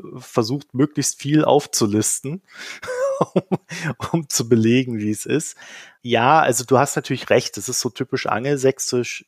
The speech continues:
sehr viel. Dadurch, dass es so leicht zugänglich geschrieben ist und auch anekdotisch, finde ich's erträglich.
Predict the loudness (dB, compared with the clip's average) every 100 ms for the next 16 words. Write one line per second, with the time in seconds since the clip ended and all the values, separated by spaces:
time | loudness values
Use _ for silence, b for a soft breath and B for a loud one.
0 | -14 -10 -8 -2 4 6 6 4 0 -16
1 | -10 -4 4 6 6 6 6 4 2 0
2 | 0 0 -2 2 6 4 2 -14 -16 -12
3 | -8 2 2 2 0 -2 -6 -6 -4 -4
4 | -4 -2 -2 -2 -8 -4 -4 -2 -2 -2
5 | -2 2 2 6 4 2 -8 _ -4 0
6 | 0 0 2 0 2 4 2 0 -6 -6
7 | -12